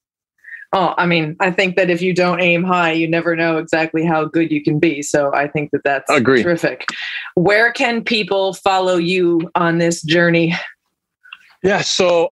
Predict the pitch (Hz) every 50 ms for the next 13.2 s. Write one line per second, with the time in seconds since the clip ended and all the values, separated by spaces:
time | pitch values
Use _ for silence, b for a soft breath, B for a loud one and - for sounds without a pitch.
0 | _ _ - 139 131 135 135 - - - 160 151 151 147 - - 147 151 151 147
1 | - 127 123 120 107 101 98 95 131 123 131 135 135 117 131 127 127 127 131 -
2 | 117 117 120 113 - - 135 143 143 123 110 98 101 107 - - - - - _
3 | - 120 117 113 107 127 131 135 131 113 107 113 120 123 123 123 123 123 123 -
4 | - 127 123 120 - 120 123 123 127 127 131 127 113 - _ _ - 107 107 98
5 | 95 92 117 113 117 117 - 123 110 113 117 113 - - 110 101 - - 117 117
6 | 113 113 113 110 107 104 - _ _ _ _ _ _ _ _ _ _ - 101 95
7 | 98 117 127 135 131 127 139 143 147 151 160 175 180 - _ _ _ _ - 113
8 | 123 120 113 117 113 107 104 104 101 104 107 110 113 113 113 117 104 - - 123
9 | 110 104 104 107 110 110 104 104 107 107 104 104 101 101 98 98 104 107 110 110
10 | 107 101 - - 113 101 - _ 110 104 101 - - 107 101 98 - - - -
11 | 110 107 - - 113 110 107 98 - _ 120 110 104 101 98 98 98 98 98 -
12 | B B - - 101 113 110 107 101 - - - 127 123 117 113 117 117 113 113
13 | 110 110 113 113